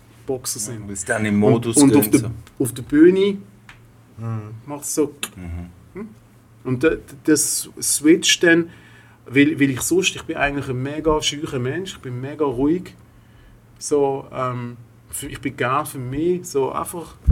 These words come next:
Speaker 1: chill. Chill, würde ich
Speaker 2: Humble.
Speaker 1: sagen. Ja, humble.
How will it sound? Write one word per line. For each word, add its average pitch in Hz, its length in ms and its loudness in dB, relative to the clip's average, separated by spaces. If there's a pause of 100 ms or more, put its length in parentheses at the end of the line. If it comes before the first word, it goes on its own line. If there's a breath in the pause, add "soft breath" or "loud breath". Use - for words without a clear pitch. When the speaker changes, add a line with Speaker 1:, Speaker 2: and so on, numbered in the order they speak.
(220)
Speaker 1:
chill. 147 380 -2 (840)
Chill, 143 260 0
würde 143 160 -2
ich 135 60 -6
Speaker 2:
Humble. 117 320 2
Speaker 1:
sagen. 110 40 -12 (280)
Ja, 139 240 -6 (420)
humble. 135 400 -2